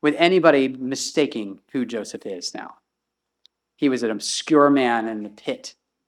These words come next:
who did not have anything. And now he is Pharaoh's right hand. What good providence.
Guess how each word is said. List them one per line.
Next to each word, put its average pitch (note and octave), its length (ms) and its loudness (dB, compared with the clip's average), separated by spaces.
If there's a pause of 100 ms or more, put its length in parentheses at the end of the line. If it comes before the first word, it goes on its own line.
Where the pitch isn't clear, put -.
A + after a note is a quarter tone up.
(800)
who D#3+ 80 0
did F3 280 4
not E3+ 220 6
have D#3 260 4
anything. C#3+ 600 -2 (1800)
And B2+ 140 -6
now B2+ 220 6
he A#2 160 -2
is - 280 -8 (120)
Pharaoh's G2+ 640 -2 (520)
right A2+ 180 2
hand. - 400 -14 (1600)
What B2+ 440 4 (240)
good A2+ 200 -4
providence. G2 680 -6